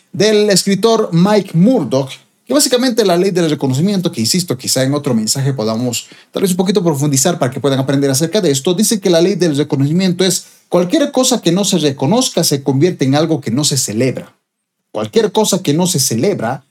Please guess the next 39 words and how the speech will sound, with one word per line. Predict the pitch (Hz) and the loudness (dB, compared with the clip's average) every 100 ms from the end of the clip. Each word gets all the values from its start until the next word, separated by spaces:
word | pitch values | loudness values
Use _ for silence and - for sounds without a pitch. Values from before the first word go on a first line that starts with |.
| _ | _
se | _ 139 | _ -4
convierte | 170 214 233 | 0 0 2
en | 180 175 | 0 0
algo | 190 185 | 0 0
que | - 117 | 0 0
no | 143 233 240 - - | 2 2 2 -2 -4
recibe | 151 139 - 175 | -2 0 0 0
una | 143 123 | 0 0
recompensa. | 113 - 113 226 175 - - _ _ _ - | -4 -6 -2 0 0 -4 -8 _ _ _ -4
Y | 240 | 0
cualquier | 254 - 302 262 | 0 2 0 2
cosa | 262 254 - | 0 0 0
que | 185 | 2
no | 214 | 2
recibe | 214 190 220 190 180 | 2 2 2 2 2
recompensa | 143 135 127 120 208 190 139 | 0 -2 -2 0 0 0 0
finalmente | 135 165 165 165 131 135 135 - | 0 0 0 0 0 -4 -6 -10
saldrá | - 151 127 127 151 | -4 0 0 2 2
de | 131 | 0
tu | 123 104 | -2 -8
vida. | 98 98 127 | -8 -8 -4
Es | 160 | 0
muy | 285 | 2
interesante | 277 240 220 226 220 214 | 2 2 2 0 0 0
esta | 196 - 170 135 | 0 2 0 2
ley | 147 185 196 | 2 2 2
del | 160 143 | 0 0
reconocimiento, | 143 135 127 165 220 175 | -2 -2 0 0 0 0
que | - | -4
insisto, | 104 196 185 143 | -2 -2 0 0
es | 135 - _ _ - | 0 -4 _ _ -12
a | - | -6
través | 117 143 139 | -2 0 0
de | |
un | 139 | 0
autor | 117 113 135 131 - | 0 0 0 0 -4
cristiano, | 131 131 - 165 113 98 123 113 | -2 -2 0 -2 -2 -2 -6 -2
Mike | 127 170 175 - | 0 2 0 0
Murdoch, | 196 185 101 127 | 2 2 0 -2